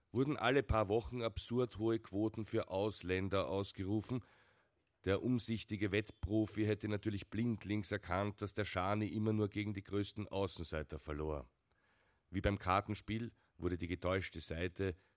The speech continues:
mit Triumphen angefüttert. Psychologisch wurden seltene Niederlagen gegen Albaner oder Letten dem Schani eher verziehen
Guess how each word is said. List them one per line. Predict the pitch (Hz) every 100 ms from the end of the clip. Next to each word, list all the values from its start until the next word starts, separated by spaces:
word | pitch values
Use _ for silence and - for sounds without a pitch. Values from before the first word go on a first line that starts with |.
| _
mit | 82 -
Triumphen | 95 98 104 - 85 76
angefüttert. | 78 73 73 85 80 78 76 - _ _ _ _ _ _
Psychologisch | - 90 104 113 120 110
wurden | 98 98 98 85
seltene | - 90 85 87 85
Niederlagen | 90 95 92 90 92
gegen | 87 85 87
Albaner | 82 82 80 92 90 85
oder | 82
Letten | 78 85 87 - 90
dem | 87
Schani | - 80 87 85
eher | 80 87 85
verziehen | 85 - 87 90